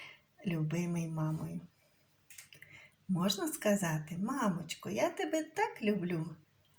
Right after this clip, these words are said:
а вона скаже тобі те саме у відповідь. А що робити, якщо ти хочеш, щоб мама приділяла тобі більше уваги?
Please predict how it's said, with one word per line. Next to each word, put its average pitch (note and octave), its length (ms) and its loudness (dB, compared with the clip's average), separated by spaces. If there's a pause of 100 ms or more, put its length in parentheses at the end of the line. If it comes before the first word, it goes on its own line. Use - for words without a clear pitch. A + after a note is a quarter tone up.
а G3 140 6
вона F#3+ 520 2
скаже C#4+ 600 -2
тобі F3 520 -4 (380)
те F#3 160 2
саме G3+ 600 -2
у F#3 80 -2
відповідь. - 800 -6 (1300)
А F3+ 160 -4
що - 340 4
робити, A3 600 0
якщо F3 440 0
ти G3+ 140 2
хочеш, C#4+ 460 2
щоб G3 180 2
мама D4 360 4
приділяла G#3 760 4
тобі G3+ 340 2
більше A#3+ 420 0
уваги? F#3+ 600 2